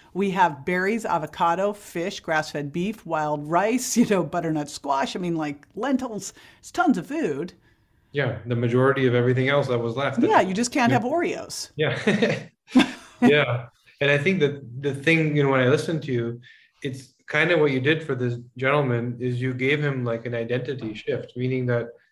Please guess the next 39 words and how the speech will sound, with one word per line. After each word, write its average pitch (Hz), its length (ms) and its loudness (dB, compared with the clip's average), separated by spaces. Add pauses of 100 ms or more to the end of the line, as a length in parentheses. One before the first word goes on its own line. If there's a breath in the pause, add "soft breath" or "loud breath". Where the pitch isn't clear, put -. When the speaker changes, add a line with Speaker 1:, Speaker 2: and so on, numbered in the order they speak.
(240 soft breath)
Speaker 2:
the 131 100 0
habit 139 520 -2
was 120 160 -4
hardwired 120 840 0 (240)
to 127 60 -12
the 120 120 -4
point 135 400 0
where 117 300 0
it's 127 160 -6
almost 131 340 0
like, 110 180 -2
"Here's 147 220 0
my 127 100 2
identity. 120 460 0
This 117 200 -8
is 127 80 -8
my 120 140 -2
card. 120 560 -2 (600 loud breath)
This 120 180 -4
is 135 100 -2
what 131 180 0
you 127 80 0
gotta 120 200 2
do 147 120 -2
for 147 140 -6
me." 120 160 -2
And 123 80 0
Speaker 1:
Yeah. 127 160 2
Speaker 2:
that 131 100 -6 (140)
takes, 175 220 2
and 151 160 0
people 170 260 2
gotta 147 160 6
realize 143 440 2
that 131 180 -2
to 131 80 -4
get 147 240 -2
to 135 80 -2
that, 135 400 -4